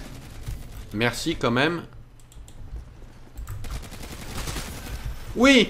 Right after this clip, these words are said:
allez hop là. Putain, je m'attendais pas à ce qu'il y en ait un là. Il m'a fait un peu peur ce con.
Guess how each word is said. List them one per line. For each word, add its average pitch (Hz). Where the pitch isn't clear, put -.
allez 175
hop 214
là. 196
Putain, 196
je 170
m'attendais 185
pas 208
à 202
ce 202
qu'il 202
y 190
en 190
ait 185
un 185
là. 202
Il 147
m'a 156
fait 180
un 170
peu 180
peur 185
ce 180
con. 180